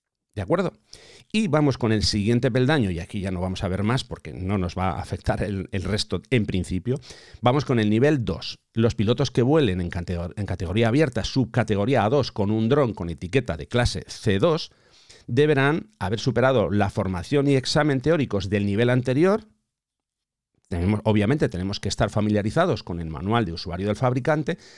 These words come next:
y además tenemos que completar una formación autopráctica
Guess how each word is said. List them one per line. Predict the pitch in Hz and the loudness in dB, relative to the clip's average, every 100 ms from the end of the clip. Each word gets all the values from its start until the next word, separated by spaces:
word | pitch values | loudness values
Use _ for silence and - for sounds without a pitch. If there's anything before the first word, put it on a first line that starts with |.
| - - - - | -20 -20 -20 -4
y | 208 214 - - | 0 0 -2 -2
además | 107 104 120 170 - | 0 2 4 2 2
tenemos | 117 135 139 | 2 4 0
que | - | -2
completar | 151 170 131 101 151 | -2 0 0 2 2
una | 147 127 | 2 0
formación | 127 120 113 104 160 | 0 0 2 2 2
autopráctica | 147 123 123 110 - - 110 95 120 | 4 4 2 0 0 -2 -2 0 -2